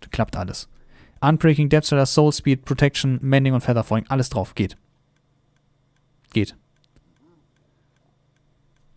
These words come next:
Tja. Eine Idee hätte ich noch. Und zwar, ich mach Mending und Soul Speed enchant ich zusammen auf ein Buch und gucke, ob das drauf geht. Oder, ähm, was die Zuschauer auch meinten, dass der Amboss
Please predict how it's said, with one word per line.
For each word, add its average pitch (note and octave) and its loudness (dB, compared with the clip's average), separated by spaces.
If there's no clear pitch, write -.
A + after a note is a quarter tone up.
Tja. - 0
Eine D3+ 4
Idee D3 4
hätte D3 4
ich E3 -2
noch. G#3 -4
Und C3 -2
zwar, B2+ 2
ich - -6
mach A#2+ 0
Mending C#3 0
und A#2+ -4
Soul B2+ 0
Speed - -4
enchant A#2 0
ich - -8
zusammen A2+ -2
auf G2+ -6
ein A2+ -2
Buch F#3 -4
und - -6
gucke, A#2+ -10
ob - -12
das - -10
drauf D3 -6
geht. - -6
Oder, E3 4
ähm, C#3+ 2
was - 0
die B2+ 0
Zuschauer D#3 0
auch A#2+ 0
meinten, B2+ 0
dass B2 0
der A#2 -2
Amboss E3 0